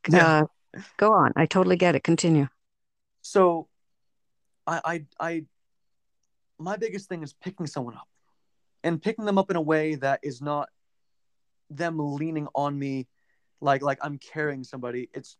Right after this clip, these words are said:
Speaker 2: Mm-hmm.
Speaker 1: no, I, I help someone help me pick them up.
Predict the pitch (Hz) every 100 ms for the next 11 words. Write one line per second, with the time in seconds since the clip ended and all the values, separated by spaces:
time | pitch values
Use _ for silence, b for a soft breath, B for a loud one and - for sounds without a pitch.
0 | 143 156 147 120 117 - 139 135 - _
1 | _ _ - 160 147 - - - 175 160
2 | 151 - 170 - 151 143 _ 143 _ 127
3 | 117 -